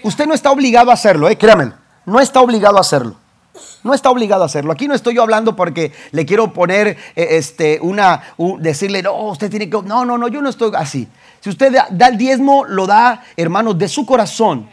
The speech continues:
Si usted da ofrenda, lo da voluntariamente. Si usted da primicia, lo da voluntaria-, hay gente que ha venido aquí, hermanos, a darnos las primicias de los limones del árbol de limón. Los primeros frutos de un árbol de dura-, durazno.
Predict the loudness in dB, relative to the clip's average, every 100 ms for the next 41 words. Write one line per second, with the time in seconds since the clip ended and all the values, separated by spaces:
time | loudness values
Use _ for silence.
0 | _ _ -8 -2 0 0 2 2 4 2
1 | 2 0 2 2 2 -2 -2 -2 0 0
2 | 0 -8 -10 -10 -4 2 2 2 0 0
3 | 0 -2 0 0 0 -2 -2 0 0 -2
4 | -4 -4 -4 -2 -2 -2 -2 -4 -2 -2
5 | -2 -4 -8 -14 -2 2 2 2 -2 -4
6 | -6 -4 -4 -2 -2 0 -2 -2 -4 -4
7 | -4 -2 -2 -2 -2 -4 -4 -6 -8 _
8 | _ _ _ _ _ _ _ _ _ _
9 | _ _ _ _ 0 0 2 2 2 2
10 | 0 2 0 2 0 0 -2 -2 0 -2
11 | 0 2 0 -2